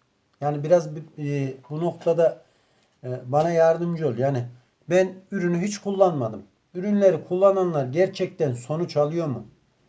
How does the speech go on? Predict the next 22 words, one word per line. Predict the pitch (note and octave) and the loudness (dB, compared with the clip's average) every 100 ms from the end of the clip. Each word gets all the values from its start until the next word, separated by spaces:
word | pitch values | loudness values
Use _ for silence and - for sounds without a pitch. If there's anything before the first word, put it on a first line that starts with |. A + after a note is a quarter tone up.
| _ _ _ _ _ | _ _ _ _ _
Şimdi | - E3 D#3 D3 - | -10 -8 -6 -8 -4
internette, | F#3 F3+ F3+ E3 D3+ - E3+ E3 E3 - _ C3+ | -4 2 2 2 -4 -2 0 0 0 -16 _ -18
sosyal | - E3 D#3+ F3 E3 | -4 -4 2 0 2
medyada | D3 B2 C3+ D#3+ | -2 -2 -2 -2
her | D3 A3 F3 | 4 6 6
yerde | C3+ C3+ C#3+ G3 E3 | 0 -4 -2 -4 0
boy | F#3 F#3 C#3+ | 4 4 4
boy | F#3+ E3 | 2 2
resimler | F3 - E3 E3 D3+ | -2 -2 -6 -4 -2
görüyorum | C3 A#2 A#2+ F3 G#3+ | -2 0 -2 -2 0
ama | B3+ E3 - _ _ _ _ _ | 2 0 -4 _ _ _ _ _
beni | D3 G#3 C4+ | -2 0 -2
ikna | A3 B3+ D4+ | 2 6 8
et | D4 - | 8 8
yani | A3 A3 G3+ | 6 6 4
şimdi | A3 G#3+ | -2 4
gerçekten | A3 A#3 A#3 A3 G#3 G3 | 6 6 4 2 2 2
bu | G3+ | 2
ürünü | G#3 G#3 G#3 | 2 4 2
kullananlar | G#3 G3+ G#3 G#3+ G#3+ G#3+ | 2 4 6 6 6 4
zayıflıyor | E3+ D3+ F3+ G3+ G3+ G3+ A3+ | 4 6 6 6 2 -2 -2
mu? | A3 F3+ | 2 0